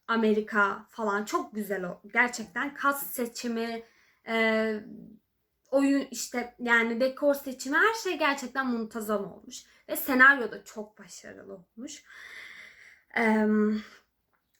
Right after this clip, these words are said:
biz diziyi boyunca izlerken şey diyoruz yani, "Ya gerçekten John F. Kennedy öldürülmeseydi acaba Amerika ne olurdu?"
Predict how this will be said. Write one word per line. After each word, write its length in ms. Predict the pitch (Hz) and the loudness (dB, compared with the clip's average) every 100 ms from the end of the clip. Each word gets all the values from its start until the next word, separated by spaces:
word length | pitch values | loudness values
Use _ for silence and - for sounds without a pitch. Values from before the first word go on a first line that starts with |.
| _ _ _ _ _ - | _ _ _ _ _ 8
biz 340 | 403 403 - _ _ 254 | 8 8 -2 _ _ -2
diziyi 360 | 285 277 339 | 0 2 0
boyunca 480 | 320 285 254 233 269 | 2 2 2 0 0
izlerken 920 | 294 269 240 277 277 - 247 330 359 - | 0 -2 4 6 6 0 -2 -2 -4 -10
şey 420 | - 302 311 285 | -4 0 0 2
diyoruz 420 | 269 247 220 196 | 2 4 2 0
yani, 400 | 196 190 196 220 | -4 -4 -8 -8
"Ya 180 | 247 254 226 | -6 -6 -4
gerçekten 600 | 302 330 294 - 214 214 | -6 -6 -8 -2 0 0
John 220 | 254 302 | 0 -4
F. 80 | 311 | -4
Kennedy 340 | 240 226 240 | -6 -4 -2
öldürülmeseydi 880 | 233 226 240 269 269 240 240 233 - | -2 -4 -4 -2 -2 -4 -6 -6 -6
acaba 320 | 240 254 240 | -6 -4 -4
Amerika 460 | 233 240 226 220 233 | -2 0 0 -2 -2
ne 100 | 220 | 0
olurdu?" 600 | 202 190 185 202 208 | 0 0 -6 -10 -16